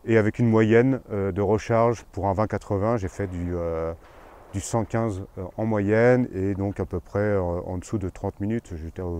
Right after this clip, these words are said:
à vingt-sept minutes à peu près. Donc ça, c'est une très bonne surprise, donc ça tient la charge.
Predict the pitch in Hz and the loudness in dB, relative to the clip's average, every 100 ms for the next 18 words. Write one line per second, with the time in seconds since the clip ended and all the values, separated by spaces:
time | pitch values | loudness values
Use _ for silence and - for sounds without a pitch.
0 | 76 - 90 98 110 - 110 107 95 85 | -10 -14 -10 -8 -8 -8 -8 -8 -10 -10
1 | - - - - - - - 120 131 156 | -12 -16 -20 -20 -20 -20 -8 -2 0 2
2 | 151 143 - 95 - 110 98 113 185 175 | 0 -2 -4 -8 0 0 2 0 2 0
3 | 98 98 - 101 90 - 156 | -2 -4 -6 -6 -4 -4 -4